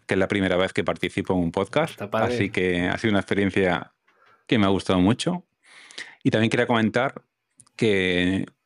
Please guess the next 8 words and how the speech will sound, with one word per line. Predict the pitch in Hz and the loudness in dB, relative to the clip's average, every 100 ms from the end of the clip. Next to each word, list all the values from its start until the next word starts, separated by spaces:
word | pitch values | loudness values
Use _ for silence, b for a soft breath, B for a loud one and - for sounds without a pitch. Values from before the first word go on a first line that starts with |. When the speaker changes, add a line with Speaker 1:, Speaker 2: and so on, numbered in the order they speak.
| _ _ _ | _ _ _
Speaker 1:
en | 135 101 | 0 2
YouTube | 95 123 113 110 | 2 2 2 2
y | |
en | 95 | 0
Twitter, | - 104 104 139 160 _ _ _ - | 2 2 2 0 -2 _ _ _ -4
X | 98 98 135 - - _ _ _ - 107 | -4 -2 -4 -4 -10 _ _ _ -8 -2
o | 107 | 0
X, | 135 - - | -2 -4 -10